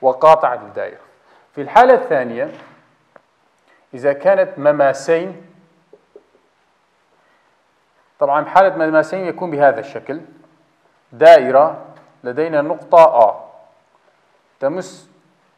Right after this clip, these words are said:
الدائرة في نقطة D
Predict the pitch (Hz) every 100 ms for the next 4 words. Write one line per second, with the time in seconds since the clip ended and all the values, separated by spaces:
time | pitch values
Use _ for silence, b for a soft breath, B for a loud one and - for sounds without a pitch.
0 | _ _ _ _ - 135 - 151 127 -
1 | - - _ _ _ _ _ _ - 131
2 | 170 - 127 113 110